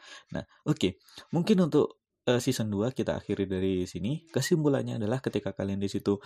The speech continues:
menegakkan dengan sebuah bisnis, kalian harus memiliki banyak sekali perencanaan sebelum kalian meluncurkan produk kalian. Memang berbagai macam motivasi dari pebisnis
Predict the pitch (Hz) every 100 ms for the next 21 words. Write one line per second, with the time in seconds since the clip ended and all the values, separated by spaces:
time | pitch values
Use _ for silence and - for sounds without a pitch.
0 | - - - 107 110 107 107 107 107 104
1 | - _ - 113 104 98 - 110 110 98
2 | 104 104 98 95 95 135 151 113 110 110
3 | 95 98 - 98 101 95 101 98 120 113
4 | - 104 104 95 90 95 98 - 160 180
5 | - 113 101 95 92 101 107 101 98 -
6 | 92 - 92 95 90 90 85 - - _
7 | _ - - - 160 214 240 139 123 107
8 | 104 104 104 101 - 98 98 104 - 107
9 | 107 104 98 104 101 101 101 98 98 135